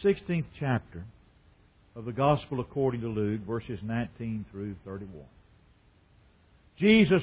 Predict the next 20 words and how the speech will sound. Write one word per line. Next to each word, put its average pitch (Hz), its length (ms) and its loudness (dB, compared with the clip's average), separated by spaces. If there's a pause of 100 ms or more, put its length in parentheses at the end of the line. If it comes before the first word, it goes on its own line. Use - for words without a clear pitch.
there 165 320 6
tells 156 480 2
a 147 100 -4 (160)
story 135 480 2
that's 117 200 -2 (140)
familiar 117 560 -4
to 101 100 -4
most, 92 360 -6 (360)
if 90 180 -16
not 92 200 -10
all, 85 340 -8
Bible 82 360 -12
readers. 80 240 -16 (920)
And 104 80 -10
I'm 123 100 -4
not 131 200 -2
going 139 200 -4
to 135 60 -6
read 135 360 -8
this 82 100 -18